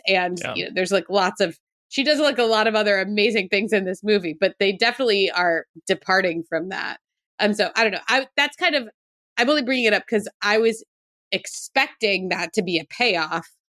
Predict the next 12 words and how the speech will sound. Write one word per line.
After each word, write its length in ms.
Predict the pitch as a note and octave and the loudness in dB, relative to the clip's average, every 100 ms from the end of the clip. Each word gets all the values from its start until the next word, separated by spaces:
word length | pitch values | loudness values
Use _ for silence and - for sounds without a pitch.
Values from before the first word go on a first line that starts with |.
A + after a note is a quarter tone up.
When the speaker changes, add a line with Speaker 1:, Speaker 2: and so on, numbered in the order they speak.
| _ | _
Speaker 2:
Mm. 420 | - C3 A2 G#2+ A2+ _ _ - | -8 -4 -2 -4 -8 _ _ -2
Speaker 1:
you 100 | F3+ | 0
know, 100 | F3+ | 2
in, 120 | G3 | 2
like, 200 | F#3 F3 | 2 0
sort 180 | - F#3 | 2 2
of 60 | E3 | 2
a 60 | |
problem-solving 840 | D#3 G#3 F#3+ F#3 F#3+ F#3+ F3 F3 E3+ | -2 0 2 2 0 0 0 2 -2
kind 260 | F3 E3 E3 | 0 -2 -2
of 40 | |
way. 500 | D#3+ E3+ - E3+ F#3 | -2 -2 -2 -4 -4